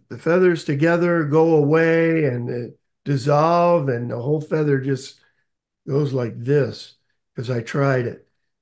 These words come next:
with some, uh, turkey tail feathers. Um,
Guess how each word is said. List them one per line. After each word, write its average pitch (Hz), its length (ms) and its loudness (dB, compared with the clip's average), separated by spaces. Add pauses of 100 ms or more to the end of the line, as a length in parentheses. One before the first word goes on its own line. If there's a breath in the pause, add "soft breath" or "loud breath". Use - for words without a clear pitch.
(120)
with 120 160 -8
some, 123 340 -4
uh, 117 120 -6
turkey 147 400 -6
tail 143 320 0
feathers. - 640 -12 (1040)
Um, 131 520 -2